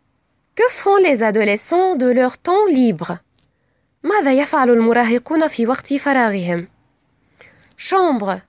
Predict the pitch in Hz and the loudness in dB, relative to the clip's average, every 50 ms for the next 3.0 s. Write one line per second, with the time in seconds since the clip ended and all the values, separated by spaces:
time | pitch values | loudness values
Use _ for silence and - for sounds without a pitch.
0 | _ _ _ _ _ _ _ _ _ 247 254 254 233 240 247 247 262 302 403 - | _ _ _ _ _ _ _ _ _ -2 -2 0 0 0 2 2 0 0 -2 -6
1 | _ _ _ _ _ _ _ _ _ _ - - - 311 294 - - - - 415 | _ _ _ _ _ _ _ _ _ _ -6 -2 -2 -2 -2 -2 -2 2 2 2
2 | 415 - - 269 254 226 220 226 208 175 165 165 175 170 180 196 196 - _ | 2 2 2 0 0 0 0 0 0 0 -2 -2 -4 -4 -8 -10 -12 -16 _